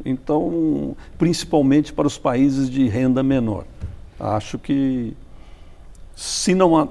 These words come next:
se não houver nenhum empecilho causado por nós mesmos, nós temos condições de, de continuar com números bons na agropecuária.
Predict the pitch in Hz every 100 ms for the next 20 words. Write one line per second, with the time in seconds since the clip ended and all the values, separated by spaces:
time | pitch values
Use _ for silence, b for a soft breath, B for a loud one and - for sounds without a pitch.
0 | 131 120 - 175 170 143 113 123 117 127
1 | 143 185 175 156 - - 143 139 - 127
2 | - - 135 113 139 117 110 139 107 -
3 | 120 131 175 147 113 127 170 131 127 -
4 | 131 120 156 156 151 - 143 139 143 156
5 | - B B B - 123 143 127 151 135
6 | 120 127 139 147 156 - b b b b
7 | - 139 123 127 135 139 117 117 123 127
8 | 123 113 139 - 127